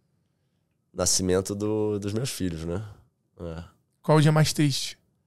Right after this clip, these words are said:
Speaker 1: Dia mais triste? Acho que, hum,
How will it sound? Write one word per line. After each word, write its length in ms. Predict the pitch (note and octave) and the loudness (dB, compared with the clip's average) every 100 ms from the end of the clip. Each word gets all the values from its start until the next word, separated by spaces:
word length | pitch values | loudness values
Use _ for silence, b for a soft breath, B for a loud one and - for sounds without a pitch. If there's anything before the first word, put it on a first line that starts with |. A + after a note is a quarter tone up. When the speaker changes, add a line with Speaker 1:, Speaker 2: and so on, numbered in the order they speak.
| _ _ _ _ _ _ _ | _ _ _ _ _ _ _
Speaker 1:
Dia 220 | E2+ F#2+ | -2 0
mais 320 | F#2+ F#2 - | 2 0 0
triste? 540 | - A#2 A#2+ - E2+ F2+ - _ _ _ _ _ _ _ _ _ _ _ _ _ _ | -2 0 0 -2 -4 -8 -14 _ _ _ _ _ _ _ _ _ _ _ _ _ _
Acho 240 | - - - | -6 -6 -6
que, 640 | - F#2+ F#2+ F#2+ F2+ F2+ | -4 0 2 2 2 0
hum, 300 | E2+ E2 D#2 | -2 -8 -10